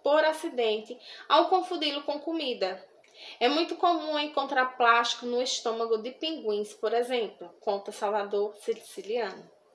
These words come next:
Os, o organismo desses bichos, porém, não é capaz de digerir o plástico, aliás, nem o nosso.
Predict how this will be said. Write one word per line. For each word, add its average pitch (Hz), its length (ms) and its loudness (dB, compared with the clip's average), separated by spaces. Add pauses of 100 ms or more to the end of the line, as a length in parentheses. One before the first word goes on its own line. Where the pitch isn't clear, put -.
(680)
Os, 440 600 8 (240)
o 320 100 8
organismo 311 760 6
desses 226 320 0
bichos, 240 500 -4
porém, 220 540 0
não 269 180 0
é 294 80 4
capaz 247 680 4
de 226 100 -8
digerir 277 520 0
o 311 140 -8
plástico, 208 520 2
aliás, 226 640 4
nem 214 200 -2
o 240 60 -4
nosso. 233 600 -2